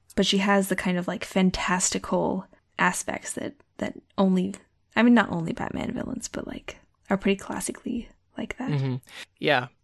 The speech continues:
Speaker 2: And there's, um, I mean, her, some of her stuff even lasts beyond her, her death, right? Because the,
Speaker 1: Mm-hmm.
Speaker 2: uh, the time bubbles, right, in the Leviathan fight that, like,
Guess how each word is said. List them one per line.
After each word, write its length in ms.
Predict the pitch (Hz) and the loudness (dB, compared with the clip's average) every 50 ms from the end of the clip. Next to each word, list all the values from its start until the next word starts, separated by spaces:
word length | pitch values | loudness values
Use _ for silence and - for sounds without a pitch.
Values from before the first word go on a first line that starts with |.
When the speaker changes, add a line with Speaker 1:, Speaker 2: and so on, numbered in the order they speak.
| _ _ - | _ _ 2
Speaker 2:
And 200 | 147 143 143 143 | 2 4 4 6
there's, 220 | 151 156 151 - | 4 4 4 4
um, 400 | 156 143 135 131 123 120 117 127 _ - | 4 4 4 4 4 2 0 -2 _ 0
I 60 | 160 160 | 2 4
mean, 280 | 170 165 147 131 - | 4 4 4 0 -2
her, 220 | 147 165 151 143 - | 0 2 2 0 0
some 200 | - - 165 175 | -2 0 2 2
of 80 | 180 170 | 2 2
her 320 | - 147 131 123 120 123 - _ _ _ _ _ _ | 4 4 4 4 2 0 -4 _ _ _ _ _ _
stuff 500 | - - - - - - 131 131 - - | -8 -6 -6 -4 0 0 0 0 2 0
even 400 | 147 131 135 127 127 120 - - _ - - _ - | 0 2 2 2 0 0 -2 -6 _ -20 -20 _ -2
lasts 260 | 135 131 127 127 - | 2 2 2 2 2
beyond 280 | - 139 131 127 131 123 | 2 2 4 4 4 2
her, 340 | 139 135 123 117 113 117 127 | 2 2 2 2 2 0 -2
her 180 | - 131 117 | 0 0 0
death, 340 | 120 120 139 135 131 - - | 2 4 4 2 2 0 -2
right? 260 | 127 123 120 123 120 | -2 2 2 2 2
Because 320 | - 123 - - 127 117 - | 0 -6 -2 -2 -2 2 4
the, 180 | 214 214 123 | 6 6 6
Speaker 1:
Mm-hmm. 200 | 123 - - - | 6 4 2 0
Speaker 2:
uh, 20 | - | -2
the 80 | - 127 | -4 -4
time 280 | - - 135 143 143 147 | 0 0 0 2 2 2
bubbles, 540 | 156 156 170 175 180 196 185 - - - - | 0 2 4 6 6 6 4 2 -4 -6 2
right, 260 | 143 143 147 156 135 113 - | 4 4 4 4 0 -4 -6
in 160 | - 135 131 | -2 -2 0
the 200 | 127 123 123 123 | 2 2 2 2
Leviathan 600 | 123 131 123 123 120 127 135 - 160 151 151 156 _ _ _ | 2 0 2 4 4 4 4 2 0 -2 -2 -4 _ _ _
fight 400 | - - 165 156 165 165 - 226 | -2 2 2 4 4 2 0 -2
that, 140 | - 123 123 | -2 -2 0
like, 160 | 127 120 - | 0 -4 -4